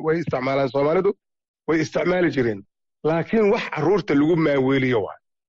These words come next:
Wax lagu kaftamo waaye. Dad dhalinyaro ah intay isugu yimaadaan, ay ku kaftamayeen waaye. Wax bulsho dhan lagu sii dhex daynayay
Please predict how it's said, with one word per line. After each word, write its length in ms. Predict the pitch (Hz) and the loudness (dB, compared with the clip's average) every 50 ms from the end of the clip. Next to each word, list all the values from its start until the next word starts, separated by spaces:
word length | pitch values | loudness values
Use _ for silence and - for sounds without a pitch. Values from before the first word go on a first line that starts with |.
| _ _ _ _ _ _ _ | _ _ _ _ _ _ _
Wax 200 | 190 190 208 160 | -2 0 0 0
lagu 260 | - 180 170 170 208 220 | 0 2 2 2 2 0
kaftamo 520 | - 196 170 131 - 175 165 175 170 156 | 0 -2 -4 -4 -2 -2 0 2 2 2
waaye. 180 | 147 143 139 147 | 2 2 0 0
Dad 180 | 143 175 175 156 | 0 0 0 0
dhalinyaro 320 | 151 151 151 151 160 165 | 0 0 2 2 2 0
ah 120 | 165 147 147 | 0 0 -2
intay 180 | 139 - 165 | -2 0 -2
isugu 260 | 160 147 - 175 170 160 | -2 -2 0 0 2 2
yimaadaan, 500 | 147 147 147 151 151 165 190 190 196 190 - _ _ _ _ _ _ - | 2 2 2 2 2 2 0 0 -2 -4 -8 _ _ _ _ _ _ -2
ay 80 | 147 123 | -2 -2
ku 120 | 131 135 | -2 -2
kaftamayeen 600 | - 165 131 - 165 160 156 143 135 127 117 107 | -4 -4 -4 -2 0 0 2 2 2 0 0 0
waaye. 180 | 101 92 90 - _ _ _ _ _ _ _ _ _ _ _ - | -2 -4 -6 -10 _ _ _ _ _ _ _ _ _ _ _ -2
Wax 220 | 220 214 185 170 | 0 0 0 0
bulsho 300 | 156 185 185 160 - 247 | 0 0 0 0 0 0
dhan 180 | 226 233 240 226 | 0 0 0 2
lagu 180 | 208 180 190 202 | 2 2 0 0
sii 200 | - - 180 170 | 0 0 0 0
dhex 180 | 180 170 165 156 | 0 -2 -2 0
daynayay 520 | 165 175 180 165 151 151 151 175 214 277 | 0 2 2 2 2 2 2 2 2 0